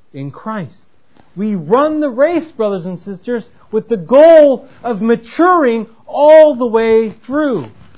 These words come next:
This is our advantage as Christians. You see, the Judaizers, they thought they were mature. They thought they had profound knowledge, and they thought through the observance of the law they could obtain perfection.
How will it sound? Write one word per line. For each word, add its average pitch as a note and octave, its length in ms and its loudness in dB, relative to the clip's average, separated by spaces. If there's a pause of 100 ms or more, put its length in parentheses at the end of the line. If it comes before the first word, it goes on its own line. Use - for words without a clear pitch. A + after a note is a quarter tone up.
(340)
This C4+ 240 -8
is A3 120 -12
our G3+ 200 -4
advantage G3 540 -12
as F3+ 140 -10
Christians. - 500 -16 (1080)
You F3 120 -8
see, B3 160 -4
the A3 140 -4
Judaizers, G3+ 760 0 (200)
they D#4 160 0
thought D#4 340 2
they B3 100 -6
were A#3 160 0
mature. B3+ 520 -4 (1300)
They C4 160 -2
thought D4+ 440 2
they A#3 140 0
had A3+ 260 -2 (160)
profound D4+ 560 2
knowledge, C#4 480 2
and G#3+ 80 -6
they A3 100 -4
thought C#4+ 380 0 (160)
through A#3+ 120 -4
the A#3+ 140 2
observance C4+ 480 -2
of A3+ 80 -12
the G#3+ 100 -2
law D4 280 4
they A#3 160 0
could A#3+ 220 -2
obtain C#4+ 560 -2 (120)
perfection. A3+ 760 -2